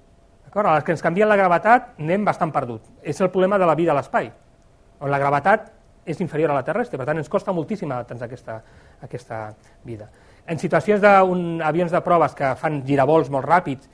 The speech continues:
i poden, els, els pilots poden suportar, poden patir acceleracions molt grans, es procura no passar mai de sis o vuit vegades la gravetat de la Terra, perquè si superes aquesta gra-, aquesta acceleració, comences a tenir problemes per bombejar sang al cabe-, al co-, al cap, el cor no pot bombejar bé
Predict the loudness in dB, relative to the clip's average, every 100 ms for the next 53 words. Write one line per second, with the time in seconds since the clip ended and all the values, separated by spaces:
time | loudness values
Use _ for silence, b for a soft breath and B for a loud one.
0 | b -2 0 0 -4 -6 -4 -4 -8 -12
1 | -14 -16 -8 -2 -2 -2 -4 -4 -6 -6
2 | -8 -8 -2 -2 -2 -6 -2 -4 -2 -6
3 | -6 -6 -4 -2 -2 -4 b -14 -6 -2
4 | 4 4 4 0 -4 -2 0 -2 B B
5 | -8 -4 -4 -2 -2 -2 -2 0 0 2
6 | 0 -2 -6 _ _ _ -6 -2 -2 -2
7 | -2 -2 -2 -10 -12 -20 _ _ _ -6
8 | -4 -4 -4 0 2 2 -2 -2 0 0
9 | -2 -8 -8 -10 -6 -6 -2 0 0 -2
10 | b b b -4 -4 -4 -4 -2 -2 -2
11 | 0 -2 -2 -4 -2 -4 -6 -6 -6 -4
12 | -2 -2 -2 -6 0 0 0 -2 -2 0
13 | 2 2 -2 -4 -2 -2 -2 -4 -4 -4
14 | -8 -16 -8 -6 -4 -2 0 0